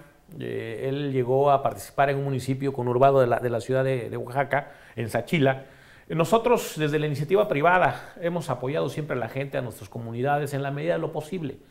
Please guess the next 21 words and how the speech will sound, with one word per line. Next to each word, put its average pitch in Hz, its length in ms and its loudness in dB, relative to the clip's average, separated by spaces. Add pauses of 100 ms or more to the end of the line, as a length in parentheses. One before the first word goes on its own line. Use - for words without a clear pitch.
(500)
Este, 127 380 0
conozco 156 480 6
a 143 160 8
César, 175 500 2 (280)
él 135 260 -2
me 139 80 -2
dice, 135 240 -2
"Oye, 151 160 -2
pues 120 300 -10
vemos 139 240 -4
que 120 120 -6
te 123 140 -4
gusta 151 300 -2
ayudar 135 200 0
a 143 40 -2
la 135 100 0
gente, 147 320 -4
esa 147 120 -6
es 147 60 -6
la 143 80 -2
realidad. 135 460 0